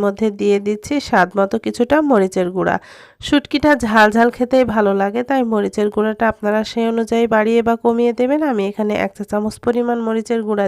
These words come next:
দিয়েছি। তারপর আবারও কিছুক্ষণ ভেজে নিচ্ছি। এবারে আগে থেকে যে আলু আর পেঁয়াজটা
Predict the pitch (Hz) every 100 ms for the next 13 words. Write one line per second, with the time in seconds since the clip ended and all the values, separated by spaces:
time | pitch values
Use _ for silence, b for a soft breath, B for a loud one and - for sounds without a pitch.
0 | 190 190 185 - 320 - _ b b b
1 | b b b - 247 233 247 - 202 214
2 | 226 247 254 - 254 - 254 233 226 220
3 | 214 208 202 - 294 330 - 226 233 262
4 | 262 196 208 233 247 262 - 262 247 254
5 | - 208 208 233 - 208 214 220 208 202
6 | -